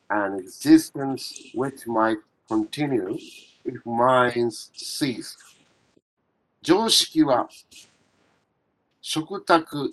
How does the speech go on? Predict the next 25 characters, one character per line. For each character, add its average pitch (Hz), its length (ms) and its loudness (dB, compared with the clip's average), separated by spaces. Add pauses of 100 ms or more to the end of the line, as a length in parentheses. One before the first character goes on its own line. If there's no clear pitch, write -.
椅 110 100 -4
子、 - 460 -6 (220)
太 170 160 6
陽、 110 500 2
月、 - 360 -8 (520)
そ - 60 -16
し - 280 -8
て 147 260 2 (420)
物 160 180 2 (140)
的 180 280 4
対 160 300 10
象 151 200 2
を 147 460 4 (480)
一 147 160 -6 (180)
般 160 360 8
に 151 240 4 (1120)
心 180 500 6
や 113 300 6 (100)
心 185 480 6
の 160 160 8
内 127 320 4
容 131 240 -2
と 131 160 -4
は 120 140 4
根 165 400 2